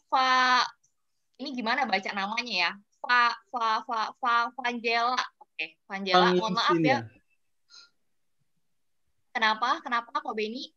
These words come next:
Speaker 2: Mandarinnya Fang Yingxin.
Speaker 1: Nah, itulah Mandarinnya. Oke. <laughs> Yang saya bisa baca, eh, ininya doang, ininya doang, belakangnya doang nih. Aduh, bener-bener deh ya. Oke, selamat malam semuanya.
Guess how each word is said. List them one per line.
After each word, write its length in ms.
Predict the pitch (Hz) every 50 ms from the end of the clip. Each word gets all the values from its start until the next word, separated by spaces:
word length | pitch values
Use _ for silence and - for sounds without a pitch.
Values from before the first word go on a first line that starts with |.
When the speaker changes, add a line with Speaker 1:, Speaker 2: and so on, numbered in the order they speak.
| _ - 139
Speaker 2:
Mandarinnya 560 | 135 135 135 135 143 143 151 165 170 165 -
Fang 400 | - 160 151 147 147 147 151 -
Yingxin. 800 | - 151 143 139 139 139 135 - - 143 135 135 135 135 139 139 - _ _ _ _ _ _ _ _ _ _ _ _ -
Speaker 1:
Nah, 320 | 202 202 196 196 185 180 170 175
itulah 320 | 175 - 220 214 202 214 196
Mandarinnya. 640 | 185 185 180 175 175 175 180 185 185 175 170 190
Oke. 320 | 196 - - 196 202 240 302 - - - - _
<laughs> 320 | _ - - - - 269
Yang 100 | 269 269 269
saya 80 | 285 285
bisa 160 | 269 254 269 262 254
baca, 280 | 262 262 269 311 330 349 - - - - - - _ _ - -
eh, 400 | 277 269 269 269 269 262 - 277
ininya 220 | 285 294 294 294
doang, 240 | 294 320 302 285 - - _ _
ininya 260 | - 277 262 269 262 262 285
doang, 160 | 302 294 269
belakangnya 480 | 240 220 233 - 233 240 233 233 233 233
doang 320 | 277 277 262 254 240 226
nih. 160 | 214 208 - 214
Aduh, 240 | 226 233 226 240 254 - _ _ _ 202
bener-bener 400 | 196 196 190 196 202 208 202 196
deh 180 | 196 185 180 180
ya. 80 | 185 202 - _ _ - - - _ _
Oke, 140 | - 330 285 302 -
selamat 280 | 311 294 311 349 339 330
malam 200 | 349 359 359 359 359
semuanya. 560 | - 302 311 302 294 285 277 277 277 311 349